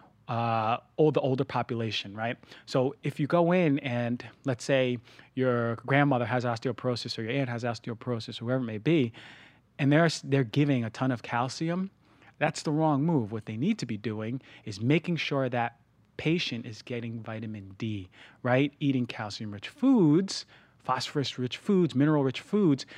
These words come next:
but getting that vitamin D, making sure their first test, if someone has osteoporosis, the first test should be, "All right,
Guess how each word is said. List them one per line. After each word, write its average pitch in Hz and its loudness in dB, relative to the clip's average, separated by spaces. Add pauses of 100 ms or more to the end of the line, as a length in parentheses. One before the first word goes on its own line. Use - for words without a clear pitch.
(160)
but 117 -8
getting 165 -4
that 127 -6
vitamin 123 -2
D, 131 2
making 143 2
sure 151 2
their 160 2
first - 0
test, 143 -2
if - -8
someone 220 -2
has 151 0
osteoporosis, 156 0
the 131 -12
first 156 -4
test - -2
should 113 -4
be, 120 2 (500)
"All 165 8
right, 156 6